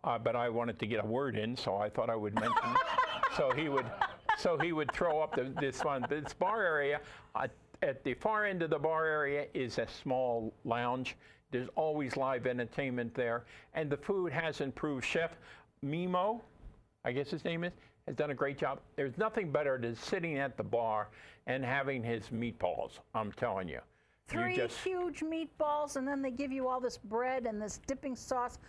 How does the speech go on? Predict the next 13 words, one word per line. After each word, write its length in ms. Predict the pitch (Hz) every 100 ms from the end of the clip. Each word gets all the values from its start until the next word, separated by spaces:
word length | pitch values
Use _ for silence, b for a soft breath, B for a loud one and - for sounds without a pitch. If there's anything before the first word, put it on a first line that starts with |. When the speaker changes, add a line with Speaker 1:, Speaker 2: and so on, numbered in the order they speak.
| B B
Speaker 2:
It's 160 | 294 294
a 100 | 247
meal 520 | 202 214 262 254 254
in 80 | 247
itself. 440 | 254 - - 170
Speaker 1:
Again, 360 | 127 123 139 120
another 440 | 117 131 170 180
example 580 | 165 123 147 151 - 151
of 100 | - 104 107
great 480 | - 127 135 160 170
happy 500 | - - 151 - 135
hours 360 | 127 123 120 120 - b b b _ _
in 220 | 120 110